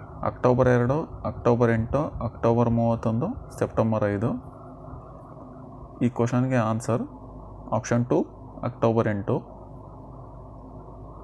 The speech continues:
ಇನ್ನು ಅಕ್ಟೋಬರ್ ಟೂ ನೋಡೋದಾದ್ರೆ ಮಹಾತ್ಮ ಗಾಂಧೀಜಿಯವರ ಜನ್ಮದಿನ, ನಾವು ಗಾಂಧಿ ಜಯಂತಿ ಅಂತ ಆಚರಣೆ ಮಾಡ್ತೀವಿ.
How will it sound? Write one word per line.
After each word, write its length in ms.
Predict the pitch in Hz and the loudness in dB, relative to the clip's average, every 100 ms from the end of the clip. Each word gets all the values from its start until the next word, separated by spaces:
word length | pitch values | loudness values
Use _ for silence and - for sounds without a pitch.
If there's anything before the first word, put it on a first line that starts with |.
| - - - - - - - - - - | -14 -14 -14 -14 -14 -14 -12 -12 -8 0
ಇನ್ನು 280 | 127 143 123 | 2 4 2
ಅಕ್ಟೋಬರ್ 540 | 113 - 143 143 127 | 2 4 6 6 4
ಟೂ 120 | 139 | 2
ನೋಡೋದಾದ್ರೆ 540 | 135 127 127 123 123 196 - - - 113 | 4 4 4 4 4 0 -4 -10 -6 0
ಮಹಾತ್ಮ 460 | 120 135 - 143 | 2 2 4 4
ಗಾಂಧೀಜಿಯವರ 720 | 135 120 123 131 127 120 127 | 4 4 4 4 4 4 4
ಜನ್ಮದಿನ, 520 | 123 117 110 110 107 110 208 - - - - - - - - | 2 2 2 2 2 0 0 -4 -8 -8 -8 -8 -10 -8 0
ನಾವು 200 | 110 113 | 2 4
ಗಾಂಧಿ 340 | 107 110 123 | 4 4 4
ಜಯಂತಿ 400 | 117 117 117 123 | 4 4 2 2
ಅಂತ 160 | 110 110 | 2 2
ಆಚರಣೆ 420 | 113 101 - 101 | 0 0 -2 0
ಮಾಡ್ತೀವಿ. 480 | 98 95 95 117 | 0 0 0 0